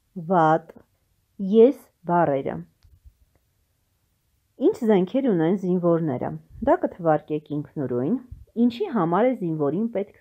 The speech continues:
զենքը։ Այս հարցին նույնպես կպատասխանեք ինքնուրույն։ Առած, պստիկ է, բայց ճստիկ է։ Առաջադրանք մեկ, ճիշտ լրացրու բաց թողնված տառերը։ Բառերը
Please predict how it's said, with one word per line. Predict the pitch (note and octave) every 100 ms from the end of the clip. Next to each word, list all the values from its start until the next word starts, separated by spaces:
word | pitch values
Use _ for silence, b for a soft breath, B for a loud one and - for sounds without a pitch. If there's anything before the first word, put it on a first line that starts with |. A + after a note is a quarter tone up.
| -
զենքը։ | C#3+ A#2 - - - _ _ _ _ _ _ _ -
Այս | G#3+ A#3
հարցին | A3+ F4+ F#4
նույնպես | D4 D4 D4 -
կպատասխանեք | G3+ E3 D#3+ D#3+ - D3 E3 G3 G#3
ինքնուրույն։ | G#3 G3 A#2+ A2+ - _ _ _ _ _ _ _ _ _ _ _ _ _ _ _ _ - A#3+
Առած, | F#3+ C#3 - _ _ _ _ -
պստիկ | G3 - C4 C#4+ F4+
է, | G4+ - A#3
բայց | F3 F#3+ - - _
ճստիկ | G3 - - A#2 G#2
է։ | A2 A#1+ _ _ _ _ _ _ _ _ _ -
Առաջադրանք | F3 F3+ F3+ E3+ E3+ G#3+ C4 -
մեկ, | C#3+ B2+ - _ -
ճիշտ | D4 - -
լրացրու | E3+ D3+ C#3 - G3+ A#3
բաց | A3+ C#4+ -
թողնված | E3+ D3 C3+ B2+ C3+ -
տառերը։ | D#3 C3+ A#2 B2+ - _ _ b b b b b F3
Բառերը | G3+ A#3+ F#4+